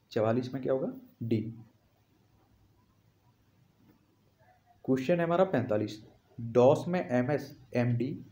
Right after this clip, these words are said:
command प्रयोग होती है, डॉस में M D command प्रयोग होती है Directory या उप directory बनाने के लिए। पैंतालीस में आपका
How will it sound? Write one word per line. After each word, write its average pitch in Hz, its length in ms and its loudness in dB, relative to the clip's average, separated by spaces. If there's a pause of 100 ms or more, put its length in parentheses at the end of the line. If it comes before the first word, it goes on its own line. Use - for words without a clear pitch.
(360)
command 139 360 2
प्रयोग 151 280 2
होती 113 240 -6
है, - 280 -8 (260)
डॉस 110 280 2
में 120 180 -4 (720)
M 139 180 2
D 175 180 0
command 160 420 0 (340)
प्रयोग 117 460 0 (160)
होती 113 300 -6
है 120 180 -14 (1700)
Directory 156 840 2
या 127 120 4
उप 147 320 -2
directory 120 880 -2
बनाने 113 340 -2
के 113 120 -10
लिए। 117 260 -10 (840)
पैंतालीस 131 520 0
में 151 80 -2
आपका 190 280 -4